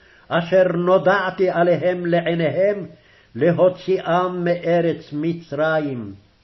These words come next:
ואוציאם מארץ מצרים, ואביאם אל המדבר, ואתן להם את חוקותי,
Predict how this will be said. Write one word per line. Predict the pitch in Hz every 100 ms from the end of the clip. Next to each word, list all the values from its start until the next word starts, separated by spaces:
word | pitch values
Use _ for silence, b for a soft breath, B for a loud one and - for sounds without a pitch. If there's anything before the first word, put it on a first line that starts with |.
| _ b b b b b
ואוציאם | 104 165 190 208 208 220 208 214 214 180
מארץ | 180 - 180 180 175 170 170
מצרים, | 175 175 - 170 175 180 175 160 - b b b b
ואביאם | 104 123 185 190 202 214 208 208 214 202 170 -
אל | 180 180
המדבר, | 143 175 180 175 170 151 127 165 180 175 151 - b b b b b
ואתן | 104 185 185 208 208 214 214
להם | 202 196 180 208 202
את | - - - - -
חוקותי, | 208 - - 185 185 196 196 180